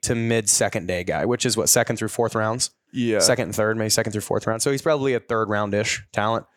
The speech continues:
Speaker 1: which for a wide receiver, eh, for a, if, eh, m-, in my book, if you're a third round or earlier running back or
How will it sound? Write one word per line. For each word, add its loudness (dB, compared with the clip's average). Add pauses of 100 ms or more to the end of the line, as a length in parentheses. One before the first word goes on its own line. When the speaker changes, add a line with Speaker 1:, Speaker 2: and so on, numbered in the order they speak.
(280)
Speaker 1:
which 0
for -2
a 0
wide 0
receiver, 0 (1040)
eh, -2
for 0
a, -6
if, -2 (120)
eh, 0 (280)
m-, -4
in -2
my 2
book, -2
if -6
you're 2
a 4
third 0
round 0
or 0
earlier 2 (140)
running -2
back -2 (680)
or 0